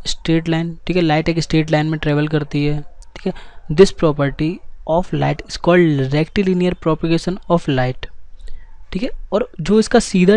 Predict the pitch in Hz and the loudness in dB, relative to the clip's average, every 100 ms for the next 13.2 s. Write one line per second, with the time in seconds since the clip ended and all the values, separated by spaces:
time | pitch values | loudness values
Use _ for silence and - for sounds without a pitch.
0 | - - 160 180 185 175 185 185 190 - | 2 2 4 4 2 2 2 2 0 2
1 | 165 151 156 190 170 160 175 175 175 170 | 2 2 0 2 0 0 2 2 2 0
2 | 156 170 165 151 156 156 202 160 202 160 | 2 2 2 0 0 -2 -2 0 0 2
3 | 160 - 185 185 190 196 196 175 165 170 | 0 2 2 4 2 0 0 -2 -2 0
4 | 170 180 180 165 143 143 - 135 - 131 | 0 2 0 0 0 0 -2 -4 -2 -6
5 | 139 - - - - - - - - 190 | -6 -14 -20 -20 -12 -12 -12 -14 -4 0
6 | 214 - - - - 147 139 185 151 143 | 0 -2 -18 -18 -10 -4 0 0 0 -4
7 | - - 151 151 170 214 302 - 151 151 | -8 -6 0 2 4 2 -2 -8 0 2
8 | 151 202 214 165 147 139 - 135 - - | 4 2 2 0 0 -2 -2 -4 -4 -4
9 | 190 202 - 170 - 214 190 196 185 170 | -4 -4 -2 -2 4 6 6 6 6 4
10 | 185 180 185 175 170 165 - 156 156 165 | -2 0 2 4 4 2 0 0 2 0
11 | 202 151 175 170 156 165 156 160 151 151 | 0 -2 0 0 2 2 2 0 0 0
12 | 156 160 170 185 - 160 175 175 165 165 | 0 2 2 0 2 2 4 2 2 0
13 | 160 | 0